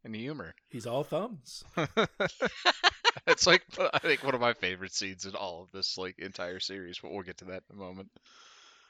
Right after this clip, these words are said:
Speaker 2: Yeah, a-, and, uh, like, uh, like I said, I noted that, that, that this, this can't be that long after the end of season one. And I know, I know when cartoons go from season to season, they'll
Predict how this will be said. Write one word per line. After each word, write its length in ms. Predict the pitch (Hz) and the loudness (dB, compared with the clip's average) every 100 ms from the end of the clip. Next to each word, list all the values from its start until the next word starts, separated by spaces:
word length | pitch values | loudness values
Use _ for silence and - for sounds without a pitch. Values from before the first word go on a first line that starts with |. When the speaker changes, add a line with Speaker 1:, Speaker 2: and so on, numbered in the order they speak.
| _ _ - - _ | _ _ -20 -20 _
Speaker 2:
Yeah, 360 | 135 131 127 - | -2 0 0 -4
a-, 260 | 180 165 170 | -2 0 2
and, 300 | 160 151 147 160 | 2 2 -2 -4
uh, 300 | 139 135 143 - 147 | -2 -2 -4 -8 -8
like, 140 | 143 | -8
uh, 200 | 156 143 | -8 -8
like 160 | 175 220 | -8 -6
I 20 | |
said, 180 | 233 190 | -2 -2
I 80 | 139 | 0
noted 320 | 208 226 151 | -2 -4 -6
that, 240 | 135 120 | -6 -6
that, 140 | 135 - _ | -12 -14 _
that 160 | 135 123 | -8 -6
this, 260 | 147 - | -6 -8
this 220 | - 143 - | -6 -8 -8
can't 360 | - 233 285 | -8 -10 -6
be 140 | 156 131 | -4 -2
that 260 | 120 127 | -2 -2
long 320 | 123 127 107 | -4 -4 -6
after 340 | 107 - 123 113 | -10 -10 -8 -6
the 240 | 107 107 | -6 -6
end 240 | 113 110 104 | -6 -6 -10
of 140 | 98 - _ - | -12 -16 _ -16
season 440 | - 123 104 104 | -8 -8 -8 -10
one. 180 | 101 110 | -10 -6
And 120 | 151 | 0
I 80 | 151 | 2
know, 200 | 151 139 | 2 2
I 120 | 156 | 2
know 180 | 151 127 | 2 0
when 240 | 117 107 - _ - | -2 -8 -12 _ -16
cartoons 460 | - 117 - 110 101 | -8 -8 -8 -12 -10
go 120 | 107 | -12
from 120 | - | -12
season 240 | - 113 101 | -14 -12 -12
to 60 | |
season, 440 | - 104 101 95 101 | -12 -12 -12 -14 -14
they'll 200 | 104 | -16